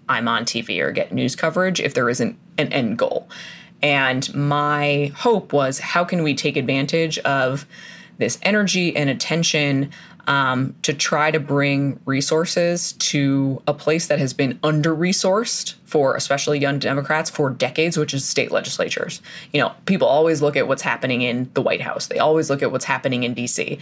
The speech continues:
Um, and our races are ones that can be won or lost on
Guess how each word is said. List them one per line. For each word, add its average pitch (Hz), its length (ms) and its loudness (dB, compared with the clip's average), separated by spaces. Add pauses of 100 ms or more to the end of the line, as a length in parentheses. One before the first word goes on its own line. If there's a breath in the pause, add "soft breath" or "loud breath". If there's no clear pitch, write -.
(400 loud breath)
Um, 120 500 2 (140)
and 123 440 0 (160)
our 160 220 4
races 135 760 0 (140)
are 127 320 2
ones 131 560 0
that - 200 -2
can 139 200 0
be 131 220 0
won 131 260 -2
or 156 100 2
lost 147 380 0
on 147 500 0